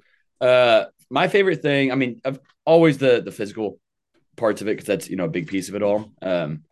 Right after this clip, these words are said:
and I'm a vain person, not to, like, to a fault, but, like, I wanna look good. I wanna be, I wanna be, I also wanna separate myself from the pack. And I think that's kind of my answer is,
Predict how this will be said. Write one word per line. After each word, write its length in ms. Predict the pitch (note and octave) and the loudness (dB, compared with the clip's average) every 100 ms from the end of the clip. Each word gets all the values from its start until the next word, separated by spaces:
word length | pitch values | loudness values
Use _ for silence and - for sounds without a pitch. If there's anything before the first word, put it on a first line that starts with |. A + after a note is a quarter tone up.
| _ | _
and 160 | F3 F3 | 0 2
I'm 160 | D3+ D#3+ | 4 2
a 40 | |
vain 280 | C3 B2 A2+ | 2 0 -2
person, 460 | G#2+ G#2+ A#2+ B2 _ | -6 -6 -8 -12 _
not 200 | - D3+ | -4 -4
to, 120 | - B2+ | 0 0
like, 300 | G#2+ - - | 0 -2 -8
to 160 | C3+ | -6
a 60 | F2 | -6
fault, 360 | F2+ F#2 A2+ | -2 -2 -2
but, 140 | G#2 F2+ | -4 -4
like, 320 | F#2+ F2+ - _ _ - | -4 -4 -12 _ _ -4
I 40 | |
wanna 180 | D3+ E3 | 0 2
look 160 | D#3+ A#2+ | 0 -2
good. 240 | E2+ - _ _ | -10 -12 _ _
I 60 | - | -6
wanna 180 | C3+ B2 | -4 -2
be, 260 | B2+ B2 - _ - | -4 -4 -8 _ -4
I 60 | D#3 | 2
wanna 200 | F3 F#3 | 4 4
be, 240 | E3 D#3 - | 2 0 -2
I 60 | C3+ | 0
also 240 | D3+ D3+ | 0 -2
wanna 240 | C#3 C#3 C3 | -4 -4 -4
separate 460 | - - B2 B2 | -6 -6 -4 -6
myself 340 | G2+ G2 G#2+ G#2 | -6 -8 -6 -6
from 100 | F2 | -8
the 60 | |
pack. 260 | - G#2+ F#2+ | -6 -2 -2
And 80 | F2+ | -4
I 40 | |
think 200 | F#2 G2+ | -8 -8
that's 220 | D#2+ F#2 - | -4 -6 -6
kind 120 | G2 | -8
of 80 | D#2+ | -8
my 100 | D#2 | -6
answer 460 | F#2+ G2+ - F2 | -6 -8 -8 -6
is, 220 | E2 D#2+ | -4 -6